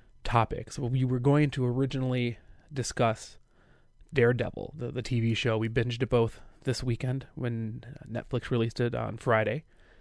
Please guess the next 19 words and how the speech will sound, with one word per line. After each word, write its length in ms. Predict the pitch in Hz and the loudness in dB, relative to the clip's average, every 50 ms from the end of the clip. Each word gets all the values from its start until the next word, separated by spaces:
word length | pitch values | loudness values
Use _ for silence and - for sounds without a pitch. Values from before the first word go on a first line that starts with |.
| _ - - - _ _ _ - - - | _ -20 -20 -20 _ _ _ -20 -12 -8
and 260 | 120 110 110 110 107 | -6 -6 -6 -6 -6
we 160 | 110 117 113 | -4 -4 -4
have 180 | 104 113 110 - | -2 -4 -2 0
lots 240 | 135 139 - - - | -2 -2 -2 -4 -6
of 80 | 131 | 0
things 240 | - 143 131 135 127 - | 2 2 2 2 2 2
to 80 | 143 | 2
<laughs> 20 | - | 2
say 240 | - - - 127 | 4 6 6 6
about 280 | 113 117 117 117 120 143 | 6 6 6 6 6 6
it. 220 | 196 - - - - - - - - - | 6 4 2 -4 -14 -20 -20 -18 -10 -6
Um, 300 | 120 113 104 101 101 98 - - - - - - _ - - - - - - _ _ _ _ _ - - - | -4 -4 -2 -4 -6 -8 -12 -20 -20 -20 -20 -20 _ -20 -20 -20 -20 -20 -20 _ _ _ _ _ -20 -14 -12
Daredevil 520 | 127 127 131 135 131 135 131 123 120 127 | -8 0 4 4 6 8 6 6 6 4
being, 360 | 120 131 120 117 113 113 101 - _ _ - | 4 4 2 2 2 0 -4 -6 _ _ -10
uh, 120 | - - 82 | -10 -8 -4
my 240 | 117 120 117 117 110 | 0 2 2 2 2
favorite, 600 | - - 123 120 110 110 117 110 107 - - - - - - - - _ _ _ _ _ - | 2 2 2 2 2 2 0 0 -2 -4 -8 -16 -20 -20 -20 -20 -20 _ _ _ _ _ -16
uh, 80 | - - | -14 -12
Marvel 640 | - 117 120 117 117 117 113 117 113 107 104 113 | -8 -2 0 2 2 2 4 4 2 2 0 -2